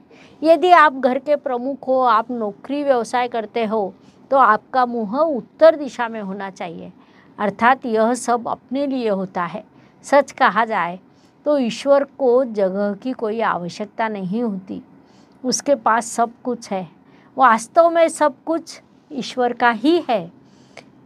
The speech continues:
यह देवघर आपने अपने लिए बनाया होता है। इसी पद्धति से यदि आप देवघर बनाते हैं तो अन्य कोई भी वास्तु के नियम ना पालने पर भी आपको शुभ परिणाम प्राप्त होते हैं।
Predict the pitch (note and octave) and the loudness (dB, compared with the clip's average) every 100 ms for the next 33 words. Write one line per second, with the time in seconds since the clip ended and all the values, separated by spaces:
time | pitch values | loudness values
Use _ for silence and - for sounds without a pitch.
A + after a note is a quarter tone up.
0 | - B3 D#4 F4+ C4+ A#3+ A3 A3 C#4 B3+ | -2 4 6 6 4 0 -2 -2 0 0
1 | F3+ G#3 - B3+ D4 G3+ _ C4 D4 C#4+ | -2 -6 -8 -4 -2 -2 _ -2 -2 0
2 | B3 A#3 A3+ G#3 G3 G#3 G#3 F#3 F#3+ - | 0 -2 -4 -6 -6 -4 -2 -4 -4 -6
3 | F3+ G3+ - - - _ - C4+ - F4+ | -6 -8 -14 -20 -20 _ -6 -4 2 4
4 | - A3 G3+ G3+ G#3+ - B3 G#3+ G3+ G#3+ | 4 0 -4 -8 -10 -8 -6 -6 -4 -2
5 | F3 F#3+ F#3+ G3 F#3 B3+ E4 D4+ B3+ G3 | 0 -2 -4 -4 -2 2 2 2 -4 -6
6 | F#3+ G3+ F#3 F#3+ E3 - _ _ - C4 | -6 -6 -4 -4 -6 -16 _ _ 2 2
7 | G3+ G#3+ A#3+ A#3+ A3+ G3+ G3+ A3+ F4+ E4 | 2 -2 -4 -2 -2 0 -2 0 4 4
8 | G#3 - - A3+ B3+ A#3 G#3+ G#3 G#3+ A3+ | 2 -4 -14 -12 -10 -10 -8 -6 -6 -6
9 | G3+ A3 B3+ B3 G3+ G3+ G3+ G3 G#3 F#3+ | -2 0 2 0 -4 -4 -6 -4 -4 -4
10 | B3 D#4+ A#3 - _ G3+ F#3+ - G3+ C4 | 0 2 2 -2 _ -8 -8 -8 2 2
11 | E4+ C4 G3 F#3+ F#3 F#3+ F#3+ E3 - G3 | 4 0 0 -4 -8 -6 -8 -8 -8 -10
12 | F3+ - F3+ D#3 - | -10 -10 -12 -12 -16